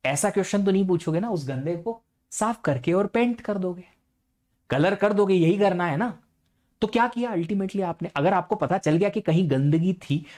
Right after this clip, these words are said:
कहीं पे वॉल छूट गई थी, सही से कलर नहीं हुआ, तो, तो उसको कलर करना है।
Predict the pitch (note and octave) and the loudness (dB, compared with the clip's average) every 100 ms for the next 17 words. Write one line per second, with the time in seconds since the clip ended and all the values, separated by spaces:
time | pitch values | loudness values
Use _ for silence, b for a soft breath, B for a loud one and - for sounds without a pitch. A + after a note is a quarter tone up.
0 | B C#3+ C#3 F#3 F#3+ D#3+ C#3+ E3+ D#3+ - | B -2 0 0 0 0 0 -2 -4 -2
1 | G3+ F3 D#3+ D3+ F#3+ F3 E3 F3 F#3 D#3 | 0 2 2 2 0 0 2 2 0 0
2 | E3+ F3 G#3 F#3 D#3 G3+ G3+ A3 C4 B3 | 0 2 2 2 0 0 -2 -4 -2 -2
3 | B3+ C4+ C4 A3 G3 | 0 -2 -4 -6 -8